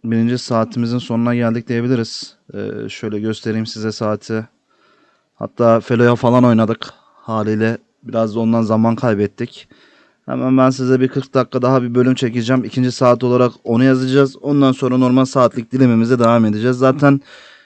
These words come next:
e, o size gösterdiğim droplar harici başka drop da yok şu anda hali hazırda. Hatta bir tanesini de şöyle önünüzde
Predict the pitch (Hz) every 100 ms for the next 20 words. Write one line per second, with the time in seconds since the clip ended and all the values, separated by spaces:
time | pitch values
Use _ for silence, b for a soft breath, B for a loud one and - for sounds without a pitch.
0 | B 98 104 98 - 127 120 175 123 135
1 | 135 135 - 139 131 139 143 143 - 120
2 | 127 127 - 135 139 131 131 127 135 131
3 | 120 123 - 127 135 131 127 139 139 127
4 | 110 107 107 107 107 110 104 107 107 147
5 | b b b - 123 131 131 127 120 123
6 | 120 127 120 113 - _ _ - 117 123
7 | 120 110